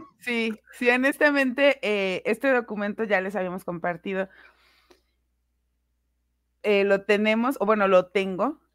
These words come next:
y honestamente, hace muchos días que he evitado leerlo, únicamente porque ustedes incluso nos han mandado información y dije, bueno,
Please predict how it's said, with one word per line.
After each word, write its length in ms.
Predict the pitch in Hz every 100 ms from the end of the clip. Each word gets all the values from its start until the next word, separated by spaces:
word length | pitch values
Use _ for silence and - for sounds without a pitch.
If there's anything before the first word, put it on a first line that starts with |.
| -
y 320 | 226 226 214
honestamente, 1120 | 214 214 233 233 311 311 240 233 262 254 330 466 - _ _ _ -
hace 220 | 226 233 262
muchos 360 | 254 254 277
días 200 | 233 240
que 180 | - 233
he 40 |
evitado 460 | 226 226 220 220 226
leerlo, 720 | 220 185 185 190 214 233 247 -
únicamente 640 | 220 240 247 233 214 220
porque 220 | 220 214
ustedes 480 | 202 - 214 233 254
incluso 380 | 226 202 208 214
nos 160 | 214 196
han 100 | 202
mandado 280 | 208 196
información 520 | 202 208 190 175 190 196
y 40 |
dije, 200 | 202 208
bueno, 280 | 190 208